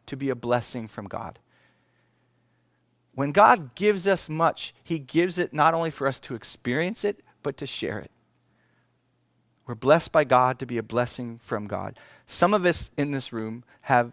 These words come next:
much more than we need. Some of us don't. But for those of us who have more than we need,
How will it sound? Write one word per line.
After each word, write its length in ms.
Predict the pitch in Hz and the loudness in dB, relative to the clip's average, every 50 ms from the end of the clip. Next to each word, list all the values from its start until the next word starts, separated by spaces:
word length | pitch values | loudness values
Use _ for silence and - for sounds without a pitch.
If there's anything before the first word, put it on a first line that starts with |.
| _ _ | _ _
much 300 | - 127 147 151 - - | -2 0 0 0 0 -2
more 180 | 151 143 139 131 | -4 -2 -2 -2
than 140 | 127 120 | -2 -2
we 140 | 113 113 113 | -4 -4 -4
need. 300 | 113 113 107 101 98 - - - _ | -4 -4 -6 -6 -8 -10 -16 -20 _
Some 240 | - - - 156 202 | -2 2 4 4 4
of 120 | 208 170 | 4 0
us 140 | 139 117 110 | -2 -4 -4
don't. 500 | 104 104 123 127 123 101 82 - - - _ _ _ _ _ _ _ _ _ _ _ _ _ _ _ | -2 0 2 2 2 0 -4 -10 -16 -20 _ _ _ _ _ _ _ _ _ _ _ _ _ _ _
But 460 | - 117 - - 165 165 - - _ _ _ _ _ _ _ _ _ _ - - - - - - _ _ _ _ _ _ _ _ _ _ _ _ _ _ _ _ | -18 0 4 6 8 8 6 4 _ _ _ _ _ _ _ _ _ _ -20 -18 -18 -18 -18 -20 _ _ _ _ _ _ _ _ _ _ _ _ _ _ _ _
for 140 | - - 143 | -10 -6 -2
those 260 | 139 156 175 190 175 | 2 2 2 2 0
of 80 | 180 | -2
us 120 | 180 175 - | -2 -2 -2
who 80 | - | 0
have 180 | 156 165 156 147 | 2 2 2 2
more 260 | 147 147 156 151 156 | 0 0 2 2 2
than 140 | 156 156 151 | 2 0 -2
we 100 | 160 165 | -4 -4
need, 380 | 165 147 113 107 113 127 - | -4 -4 -4 -4 -4 -6 -10